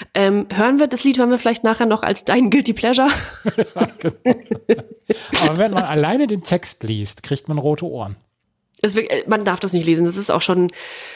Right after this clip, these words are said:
Speaker 1: das ist auch hart an der Grenze, ähm, zu gewissen Handlungen, die man, also es soll-, sollte man sich wirklich nicht durchlesen. Es ist nicht schön. Es ist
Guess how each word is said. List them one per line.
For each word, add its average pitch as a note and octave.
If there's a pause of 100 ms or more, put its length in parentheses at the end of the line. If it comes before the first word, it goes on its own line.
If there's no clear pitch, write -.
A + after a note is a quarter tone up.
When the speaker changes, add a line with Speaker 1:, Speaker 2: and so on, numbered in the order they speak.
(160)
Speaker 1:
das F#3+
ist G#3+
auch -
hart F#3
an G3
der F3+
Grenze, D#3+ (160)
ähm, D#3+
zu D3+
gewissen F3
Handlungen, E3+
die E3
man, E3
also F#3+
es F#3
soll-, F3+
sollte F3+
man F3
sich E3+
wirklich E3
nicht D3+
durchlesen. C#3+
Es E3+
ist -
nicht A#3+
schön. D#3+
Es F3
ist G3+